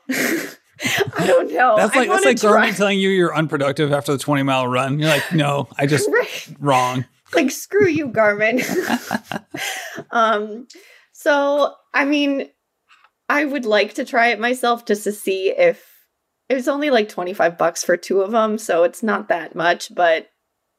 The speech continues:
Speaker 1: then again, maybe you just get what you pay for as compared to the actual lab tests that actually analyze it.
Speaker 2: I'm excited for some of these to, to actually be useful, 'cause it is a really good thing to know.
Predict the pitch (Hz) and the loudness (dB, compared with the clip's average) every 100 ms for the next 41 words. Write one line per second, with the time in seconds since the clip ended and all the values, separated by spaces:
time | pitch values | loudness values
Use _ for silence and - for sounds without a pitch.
0 | - 208 196 185 202 262 214 208 208 208 | -10 -2 0 0 -2 -2 0 -2 -2 -4
1 | 220 214 - 165 190 185 185 - 180 202 | -2 0 0 0 0 2 0 -4 -4 0
2 | 165 - 165 175 175 - 196 208 165 170 | 0 2 2 2 0 -4 -4 2 2 0
3 | 170 147 151 - 180 156 156 - - - | -2 0 0 -2 -2 -2 0 -2 -2 -6
4 | - - - 175 165 - - - - - | -4 -4 0 0 0 -4 -4 -4 -4 -6
5 | - - - 110 98 82 - - 76 71 | -4 -4 -4 -4 -4 -6 -8 -6 -2 -2
6 | - - _ - 220 294 - 262 220 190 | -2 -12 _ -2 0 0 0 -2 0 0
7 | 156 190 165 143 139 - 139 127 127 123 | 0 0 0 0 -2 -2 -2 0 0 -2
8 | 120 - 147 - 147 139 143 131 - - | -4 -2 -2 0 -2 0 0 -2 -8 -14
9 | - - 185 254 285 240 160 143 135 151 | -8 0 2 2 0 -2 0 -2 -2 -2
10 | 131 139 127 127 120 - - | -2 0 -2 -2 -4 -6 -12